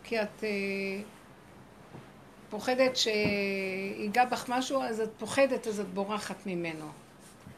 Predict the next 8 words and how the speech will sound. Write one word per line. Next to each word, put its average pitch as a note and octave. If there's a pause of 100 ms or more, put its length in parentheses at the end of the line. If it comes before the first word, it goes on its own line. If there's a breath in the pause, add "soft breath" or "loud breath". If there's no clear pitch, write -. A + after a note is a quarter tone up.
(1400)
המקום A#3+
של D4+
האמת C4
הוא A#3 (260)
שאת G#3+
עומדת B3+
על G#3+
עומדך, G3+